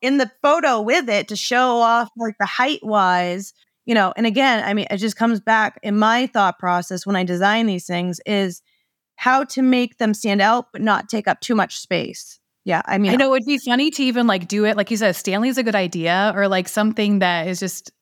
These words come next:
Speaker 1: Yeah, I mean, I could put an ugly, uh, you know, some cute little ruler or something <laughs> in the
Speaker 2: Oh, that's
Speaker 1: back.
Speaker 2: true. That is a great idea. That's why I think it's nice to see 'em in person so
Speaker 1: Mm-hmm.
Speaker 2: people can really picture.
Speaker 1: Yeah.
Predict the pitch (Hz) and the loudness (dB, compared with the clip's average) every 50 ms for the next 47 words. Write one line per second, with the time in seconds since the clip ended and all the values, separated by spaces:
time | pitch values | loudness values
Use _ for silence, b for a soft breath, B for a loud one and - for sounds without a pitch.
0 | _ _ _ _ _ 196 185 170 165 - - - 214 233 226 220 - - - 233 | _ _ _ _ _ -4 -4 -2 -2 -2 -2 0 2 2 2 2 0 -2 -2 -2
1 | - 311 254 - 277 262 269 247 220 - 208 202 196 202 185 - - _ - - | -2 -2 -2 -2 -2 -2 0 0 2 0 0 0 -2 -4 -4 -4 -6 _ -2 0
2 | 202 202 - - 214 214 196 175 165 170 - 202 185 - - 220 214 - 185 190 | 0 0 -2 -4 -4 -2 0 0 -2 -2 -4 -6 -6 -4 -4 -2 -2 0 0 0
3 | 185 175 170 170 170 185 - 180 175 170 165 180 190 190 180 175 170 165 160 160 | 0 0 -2 -4 -6 -8 -8 -6 -4 -4 -2 -2 0 0 0 0 0 0 -2 -2
4 | 170 180 - - 175 175 - - - _ _ _ _ - - - 320 339 - - | -4 -4 -6 -6 -8 -8 -8 -10 -16 _ _ _ _ -2 0 2 0 0 0 -2
5 | 370 403 466 508 - - - _ _ - 285 262 247 247 247 254 269 277 269 - | -2 0 0 0 -2 -4 -10 _ _ -2 0 0 2 0 0 0 -2 -2 -4 -6
6 | _ _ _ b b b 262 262 277 254 262 214 226 214 208 190 196 190 190 190 | _ _ _ b b b 0 2 2 2 0 0 0 0 0 0 0 0 2 2
7 | 208 196 - 233 214 202 - 220 196 196 185 - - 196 180 180 175 - - 202 | 0 0 0 0 0 0 -2 -4 -4 -4 -6 -6 -4 -2 -2 -2 -2 -4 -8 -10
8 | 175 - 202 185 180 175 180 175 180 180 175 - - 175 160 156 - - 208 214 | -8 -4 -2 -2 0 0 0 0 -2 -2 -2 -4 -4 -4 -4 -4 -2 0 0 0
9 | 226 240 247 262 269 b b b b b 226 208 214 196 202 196 220 190 202 - | 2 2 0 -2 -2 b b b b b -2 0 0 2 2 2 2 0 0 0
10 | - 196 185 175 180 175 170 - - 190 175 - - 185 165 160 156 151 151 160 | 0 0 0 0 0 0 -2 -2 -2 -4 -4 -2 -2 -2 0 0 0 0 -2 -4
11 | 165 - _ _ _ - 220 214 185 170 - | -6 -10 _ _ _ -2 0 2 2 2 0